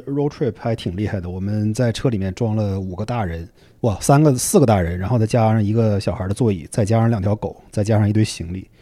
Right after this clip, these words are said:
狗呢坐在第三排，行李全都放在后边，东西还挺多的，而且这车还真的挺能装的。如果这么一说，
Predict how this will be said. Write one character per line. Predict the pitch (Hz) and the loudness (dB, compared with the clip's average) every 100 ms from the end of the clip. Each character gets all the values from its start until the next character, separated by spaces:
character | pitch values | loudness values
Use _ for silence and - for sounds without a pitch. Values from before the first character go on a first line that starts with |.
| _ _ | _ _
狗 | 107 98 | -6 -4
呢 | 104 | -6
坐 | 117 127 | -4 -4
在 | |
第 | 117 | -4
三 | - 120 | -6 -8
排， | 120 87 85 | -8 -14 -20
行 | - 101 | -18 -12
李 | 117 | -12
全 | - 98 | -12 -14
都 | |
放 | 101 117 | -12 -12
在 | 107 | -12
后 | 135 | -10
边， | 90 80 - - _ | -12 -14 -18 -20 _
东 | 156 160 | -2 0
西 | 156 139 127 120 | 2 2 2 2
还 | 135 | 0
挺 | 110 | 0
多 | 90 101 101 | 0 0 0
的， | |
而 | 92 | -2
且 | 123 131 | -2 -2
这 | |
车 | 131 - | -2 -6
还 | 139 | -4
真 | 156 | 0
的 | 156 | 0
挺 | - | 0
能 | 90 90 | -4 -2
装 | 104 98 | -2 -2
的。 | 92 | -2
如 | |
果 | 92 | -4
这 | 95 | -8
么 | - | -10
一 | |
说， | - - | -12 -12